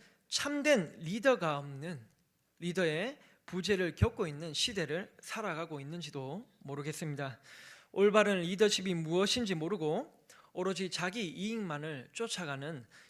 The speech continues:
이러한 세상 속에 살아가고 있죠. 이런 세상의 풍토 속에서 교회는 계속해서 위축해 감-, 위축-, 위축되어지고 있습니다. 각박한 현실 속에서 그리스도인들은 더 이상 자기 자신을 희생하지 않죠.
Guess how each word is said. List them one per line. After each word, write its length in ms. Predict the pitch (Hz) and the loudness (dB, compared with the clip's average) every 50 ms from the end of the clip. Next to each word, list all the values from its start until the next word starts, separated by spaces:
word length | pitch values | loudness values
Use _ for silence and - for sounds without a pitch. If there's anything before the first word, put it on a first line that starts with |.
| _ | _
이러한 260 | - 151 170 160 160 | -6 -4 -4 -4 -4
세상 340 | 151 - 196 202 - 214 196 | -4 -6 -6 -4 -4 -4 -4
속에 460 | 185 170 147 139 139 131 143 180 220 - - | -4 -6 -6 -6 -4 -4 -6 -8 -10 -12 -12
살아가고 600 | - - 185 190 185 160 143 151 135 135 139 143 | -10 -6 -4 -2 -2 -2 -2 -4 -6 -6 -6 -6
있죠. 300 | 147 - 156 143 131 131 - _ _ _ _ _ _ - - - - - - - | -6 -4 -4 -4 -4 -6 -12 _ _ _ _ _ _ -20 -20 -20 -20 -18 -4 6
이런 220 | 240 240 254 240 | 10 10 10 10
세상의 420 | 196 247 254 254 269 247 226 220 | 10 8 8 10 10 10 8 6
풍토 320 | - - 240 233 - 254 240 | 4 0 0 0 2 0 0
속에서 640 | 233 240 240 214 190 - 175 151 160 208 277 - - _ - - | 2 2 2 2 2 2 0 0 0 -2 -4 -6 -12 _ -18 -4
교회는 300 | - 190 190 180 175 165 | 0 0 2 2 0 -4
계속해서 720 | - 170 - 175 - 165 156 - 151 143 147 196 208 - - | -6 -6 -6 -6 -6 -6 -4 -2 -2 -2 -2 -4 -6 -8 -10
위축해 580 | - 175 165 - - - - 170 160 147 135 - | -10 -10 -6 -6 -8 -6 -4 -4 -4 -4 -4 -6
감-, 240 | 139 147 147 147 147 160 | -6 -6 -6 -8 -4 -4
위축-, 320 | 180 196 - - - - - - _ _ | -4 -2 -2 -4 -6 -8 -10 -18 _ _
위축되어지고 1200 | - 196 202 - - - - 202 170 147 143 147 185 220 220 - - - - 190 151 156 143 131 | -4 -2 2 2 2 2 4 2 2 2 2 0 -2 -4 -8 -12 -8 -6 -4 -4 -2 -2 -2 -2
있습니다. 520 | 131 - - 160 151 147 147 151 135 127 - - - - - - - - - | -4 -6 -4 -4 -4 -2 -2 -4 -4 -6 -10 -14 -18 -16 -16 -16 -16 -16 8
각박한 520 | - 220 226 226 - 254 247 247 240 220 190 | 10 10 10 12 10 8 10 10 10 10 8
현실 340 | 208 254 254 - 254 247 | 6 6 6 6 4 4
속에서 500 | 202 226 240 226 214 - 196 170 170 160 | 2 2 2 2 2 2 2 0 0 -2
그리스도인들은 800 | - - 185 190 - - - 233 214 185 143 151 - 185 156 120 - - - - - _ | -2 -2 -2 -2 -2 0 2 2 2 2 0 -2 -2 -2 -4 -4 -8 -12 -20 -20 -10 _
더 120 | - 170 | 2 2
이상 420 | 208 220 269 233 170 185 240 285 - _ _ _ _ _ _ _ | 2 4 2 2 2 2 -2 -6 -12 _ _ _ _ _ _ _
자기 260 | - - 151 147 175 | -8 -8 -6 -6 -4
자신을 520 | 160 170 151 - - 147 165 196 156 117 117 | -4 -4 -4 -4 -4 -4 -2 -2 -4 -4 -6
희생하지 720 | - - 170 160 - 185 170 185 196 - 143 135 127 123 - | -10 -10 -10 -8 -6 -4 -4 -4 -4 -4 -6 -8 -10 -8 -6
않죠. 440 | 156 170 160 - - 156 131 117 | -4 -4 -2 0 0 -2 -2 -4